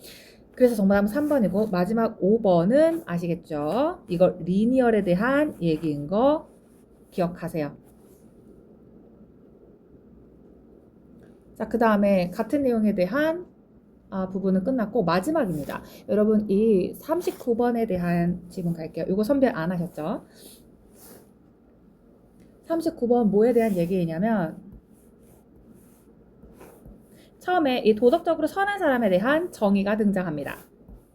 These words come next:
그래서 일 번, 도덕적으로 선한 사람을 정의해요. 그치? 그 정의를 우선 행동 위주로 설명하거든요. 첫 문장에서는.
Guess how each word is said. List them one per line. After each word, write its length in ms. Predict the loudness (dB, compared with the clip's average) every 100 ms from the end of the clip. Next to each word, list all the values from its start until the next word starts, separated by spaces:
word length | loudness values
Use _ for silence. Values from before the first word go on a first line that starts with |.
| _ -14
그래서 180 | -8 -2
일 140 | 0 2
번, 360 | 2 0 -4 -10 -20 -20 _
도덕적으로 1040 | 0 2 2 -2 -2 -2 0 2 2 0 -6 _ -20 -20 -20 -20 _ -20 -20 _ _ -20 _ _ _ -20 -20 -20 -20 -20 -20 -20 -20 -20 -20
선한 420 | -4 -2 0 0
사람을 560 | -2 -2 0 0 0 -4 -10 -20 _ _ _ _ _ _ _ _ _ _ _ _ -20 -20 -20 -20 -20 -10 2 2 2
정의해요. 720 | -2 0 2 2 0 -4 -10 -20 _ _ _ _ _ -14
그치? 340 | -4 2 0 0 -18 -12
그 280 | 2 2 2
정의를 540 | 0 0 2 2 4 4
우선 420 | 2 0 2 0
행동 540 | -2 -4 0 2 2
위주로 500 | 0 2 0 2 -2
설명하거든요. 920 | -2 -2 0 0 -2 -2 -4 -4 -4 -4
첫 180 | -2 2
문장에서는. 720 | 2 0 -2 -2 0 -2 -2